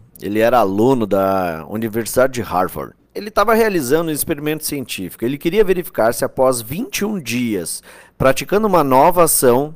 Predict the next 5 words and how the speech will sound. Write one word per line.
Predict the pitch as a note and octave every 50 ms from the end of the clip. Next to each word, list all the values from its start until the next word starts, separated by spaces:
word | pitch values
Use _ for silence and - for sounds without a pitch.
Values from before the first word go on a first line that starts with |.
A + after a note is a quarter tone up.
| - -
se | - - - -
o | D3 B2+
seu | - - G#3 A3 G#3+
cérebro | F#3 - - E3 D3 D3 D3+ D#3 E3 D#3+ D3 D#3+ D3+
reconheceria | C3 D3 F#3 - - F#3+ F3 F3 E3+ - - E3 C#3+ A#2+ A#2 B2 C3 D3+ D#3+ E3 D#3